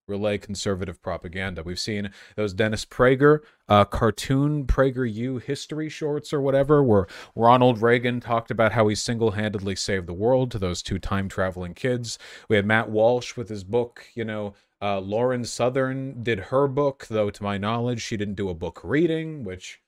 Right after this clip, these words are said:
I mean, honestly, she probably did and I just missed it. Anyway, here's Ben Shapiro teaching politics to kids.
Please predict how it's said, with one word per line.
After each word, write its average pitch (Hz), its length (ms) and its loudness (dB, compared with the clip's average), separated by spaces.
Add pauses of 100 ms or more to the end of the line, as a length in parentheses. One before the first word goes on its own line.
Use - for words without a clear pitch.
(520)
I 101 60 -6
mean, 110 140 -2
honestly, 151 440 4
she - 160 -2
probably 123 460 4
did 95 220 -4
and 87 100 -10
I 85 80 -8
just 78 220 -14
missed 73 260 -12
it. - 140 -10
Anyway, 143 340 6
here's 165 220 6
Ben 135 200 2
Shapiro 123 400 0
teaching 123 540 -6
politics 101 540 -6
to - 80 -14
kids. - 460 -14